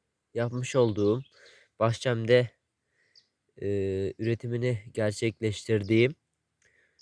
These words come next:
kuzu göbeği mantarlarını tekrardan hasat ediyorum.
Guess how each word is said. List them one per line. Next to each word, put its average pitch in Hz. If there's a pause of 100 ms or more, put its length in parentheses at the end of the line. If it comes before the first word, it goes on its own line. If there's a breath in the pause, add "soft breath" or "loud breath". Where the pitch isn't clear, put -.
(140)
kuzu 120
göbeği 110
mantarlarını 104 (2750 soft breath)
tekrardan 127
hasat 127
ediyorum. 101